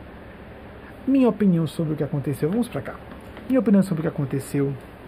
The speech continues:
com a última médica, eu não sei porquê, eu não, não me lembro o nome dela, a, a anterior, a doutora Luana.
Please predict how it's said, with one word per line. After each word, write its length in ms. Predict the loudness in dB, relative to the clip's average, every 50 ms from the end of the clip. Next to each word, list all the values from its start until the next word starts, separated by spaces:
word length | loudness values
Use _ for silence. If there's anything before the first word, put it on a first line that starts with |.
| -18 -18 -18 -18 -18 -18 -18 -16 0 2
com 80 | 6
a 40 | 8
última 340 | 8 8 8 6 6 6 6
médica, 480 | 6 6 6 6 4 4 2 0 0
eu 180 | 0 0 0 0
não 80 | -2 0
sei 160 | 0 -2 -2
porquê, 320 | -2 -2 -4 -4 -2 0
eu 220 | 0 2 2 2 2
não, 80 | 2
não 200 | 2 2 2 4
me 100 | 6 6
lembro 360 | 8 8 8 8 8 8 6
o 20 | 6
nome 160 | 6 6 6
dela, 320 | 6 6 6 6 6 4 0 -6 -14 -18 -20 -16 -8 -2
a, 40 | 0 0 0 -2 -4 -8 -14 -14 -10 0 2
a 60 | 4
anterior, 340 | 6 6 6 8 8 8 8
a 20 |
doutora 340 | 6 6 4 2 2 2 4
Luana. 400 | 4 4 2 2 2 2 0 -2